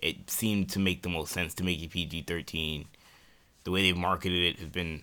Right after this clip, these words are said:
a little out there, a little mainstream for me to say that they're gonna make this rated R. Because Venom's too popular of a character. Like, he's on video games and stuff. Like, you make him rated R, and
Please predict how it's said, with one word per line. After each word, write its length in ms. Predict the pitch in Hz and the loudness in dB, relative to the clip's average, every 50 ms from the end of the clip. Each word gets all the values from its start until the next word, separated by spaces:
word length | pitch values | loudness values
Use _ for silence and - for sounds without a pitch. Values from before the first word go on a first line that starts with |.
| - - - | -12 -10 -6
a 20 | |
little 520 | 85 95 101 107 117 123 123 120 120 117 - - | -4 -2 0 2 2 4 4 4 4 4 4 4
out 260 | - 107 110 - - | 4 4 2 2 4
there, 320 | 120 113 117 117 117 110 - - - - - | 6 6 6 6 4 0 -2 -6 -12 -4 0
a 80 | - | 2
little 480 | 101 107 117 120 123 120 120 120 - - - - - - - - - - - - _ _ _ _ _ - _ _ _ _ - | 4 6 8 8 8 8 6 6 2 0 -6 -20 -20 -20 -20 -20 -20 -20 -20 -20 _ _ _ _ _ -20 _ _ _ _ 2
mainstream 640 | 98 113 120 127 123 117 - - 113 117 117 120 113 | 6 8 8 8 8 6 2 2 4 4 6 4 4
for 160 | - - 104 | 2 2 2
me 180 | 104 107 104 101 | 4 4 4 4
to 60 | 95 | 4
say 260 | 98 98 104 101 98 | 4 4 4 4 4
that 80 | 98 95 | 4 4
they're 180 | 90 95 95 92 | 2 2 2 2
gonna 120 | 95 92 | 2 4
make 220 | 95 92 92 92 | 4 4 2 2
this 120 | - - - | 0 -6 -2
rated 220 | 92 87 85 78 | 0 0 2 2
R. 260 | 80 80 87 92 - - - _ _ - _ _ _ - - _ _ - - | 2 2 2 0 -2 -4 -16 _ _ -20 _ _ _ -20 -20 _ _ -10 -2
Because 200 | - 131 113 101 | 2 2 4 6
Venom's 320 | 104 139 156 160 139 - | 8 8 8 8 6 2
too 140 | - - 127 | 0 -2 2
popular 440 | - 117 107 113 107 107 104 98 95 | 4 6 6 6 4 2 2 2 2
of 80 | 87 80 | 2 0
a 60 | 87 | -2
character. 640 | - 101 98 101 101 95 73 - - 78 71 - - _ _ - - - _ _ _ _ _ _ - - _ _ _ _ _ - | 2 4 4 6 6 4 0 -2 -6 -6 -6 -8 -10 _ _ -20 -20 -20 _ _ _ _ _ _ -20 -20 _ _ _ _ _ -2
Like, 140 | - 104 107 | 2 4 4
he's 80 | 117 | 6
on 160 | 131 117 101 | 6 4 6
video 240 | 107 117 113 107 92 | 6 6 6 6 4
games 240 | 82 76 73 71 - | 4 2 0 -2 -2
and 100 | - 92 | -8 -10
stuff. 380 | - - - - - - - - | -10 -10 -10 -10 -14 -18 -16 -8
Like, 180 | - 82 90 90 | -2 0 2 2
you 100 | 90 110 | 2 2
make 220 | 120 127 127 123 110 | 2 4 4 4 4
him 120 | 117 110 107 | 4 4 4
rated 260 | 104 101 98 92 92 | 6 6 6 6 6
R, 340 | 92 98 104 101 92 82 78 | 6 8 8 6 6 4 4
and 300 | 71 73 71 71 - | 2 0 -2 -4 -6